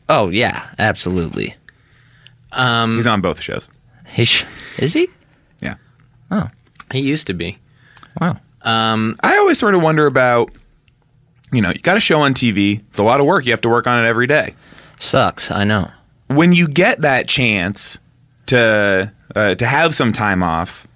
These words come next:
Speaker 3: how do you, how do you, do you like to get out of the city? Do you like to
Speaker 1: I do. I do.
Speaker 3: Mm-hmm.
Speaker 1: I have, uh, we all, you know, have our destination spots. Um, I'm a huge fan of a v-,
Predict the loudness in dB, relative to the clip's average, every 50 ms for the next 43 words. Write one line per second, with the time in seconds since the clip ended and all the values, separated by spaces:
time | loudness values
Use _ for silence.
0 | _ _ _ -4 -2 0 2 2 0 2 2 2 4 4 4 2 2 2 0 0
1 | 0 -2 -2 -2 0 0 0 0 0 0 0 2 2 2 0 -2 -4 -2 0 2
2 | 2 4 2 2 0 0 -2 -4 -2 0 2 2 2 2 0 0 -2 -2 -2 0
3 | 0 2 2 2 2 0 -2 -6 -6 -2 0 0 2 2 2 0 0 -2 -6 _
4 | _ -20 _ _ _ _ _ _ _ _ _ _ _ _ -6 -2 -2 0 2 2
5 | 2 2 2 0 -4 -8 _ -16 -10 -6 -4 -2 0 2 2 2 2 2 2 2
6 | 0 0 0 0 0 2 2 2 0 0 0 0 2 2 2 2 2 0 -2 -4
7 | -4 0 2 2 4 4 4 4 4 4 2 2 2 2 2 0 -2 -2 -4 -2
8 | 0 2 2 2 2 2 0 0 0 0 2 2 2 0 0 0 -2 -2 -2 -2
9 | -2 0 0 0 0 0 -2 -2 -2 -4 -2 -4 -6 -2 0 0 0 0 -2 -4
10 | -4 -8 -8 -8 -8 -10 _ -6 -2 0 2 2 2 2 2 2 0 0 -2 -4
11 | -6 _ _ _ _ -18 -18 -6 -2 0 0 2 2 2 2 2 2 0 -2 -6
12 | -4 0 2 2 4 4 4 4 4 2 2 0 -2 -2 -4 -6 -10 -12 -8 -2
13 | 0 0 2 2 2 2 0 0 -2 -4 -8 -20 -20 _ _ _ _ _ _ -2
14 | 0 2 2 2 0 0 -2 -4 -6 -8